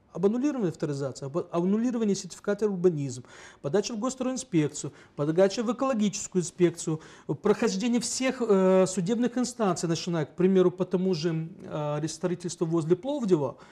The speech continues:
Мы, к сожалению, проиграли четыре судебных иска. Вот там два строения, идиоты, строят прямо на терри-, на т-, на бывшей территории детского садика. Так вот, мы подали от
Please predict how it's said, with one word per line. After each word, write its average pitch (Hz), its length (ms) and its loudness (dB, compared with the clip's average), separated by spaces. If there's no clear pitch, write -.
Мы, 170 180 4
к - 80 -8
сожалению, 202 720 4
проиграли 185 580 2
четыре 208 480 0
судебных 208 540 -2
иска. 208 480 -2
Вот 147 160 -8
там 131 300 -8
два 156 180 0
строения, 233 640 -2
идиоты, 147 420 -2
строят 147 400 -6
прямо 156 360 -4
на 147 80 -6
терри-, 165 240 -2
на 156 140 -4
т-, 160 160 -12
на 151 180 -2
бывшей 175 320 0
территории 151 460 -4
детского 139 360 -4
садика. 127 520 -6
Так 135 100 -2
вот, 165 140 0
мы 208 100 4
подали 190 440 4
от - 360 -4